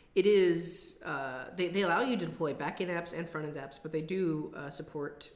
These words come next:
um, uh, static deployments. So, like, static websites. You install this tool, and then inside the directory that you wanna deploy, you just type now,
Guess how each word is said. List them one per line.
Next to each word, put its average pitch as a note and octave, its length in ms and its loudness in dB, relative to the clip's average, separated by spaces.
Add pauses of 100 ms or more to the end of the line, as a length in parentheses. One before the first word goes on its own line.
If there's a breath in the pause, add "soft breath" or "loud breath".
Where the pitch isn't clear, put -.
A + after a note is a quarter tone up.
um, C#3 400 -10 (1300)
uh, A2+ 520 -12 (340)
static C#3 340 -6
deployments. - 420 -6
So, - 400 -4
like, C#3 140 -2
static F3+ 280 -2
websites. C#3+ 520 -4 (360 loud breath)
You E3+ 100 2
install F3 320 4
this G#3 180 4
tool, A3 360 2
and E3+ 120 -2
then D#3+ 120 2
inside F#3 420 -2
the E3+ 60 0
directory E3 440 0
that D#3 140 -2
you D3 80 -6
wanna D3 140 -4
deploy, F#3+ 480 -4 (480)
you - 80 -14
just - 320 -10
type - 260 -10
now, G3+ 360 -2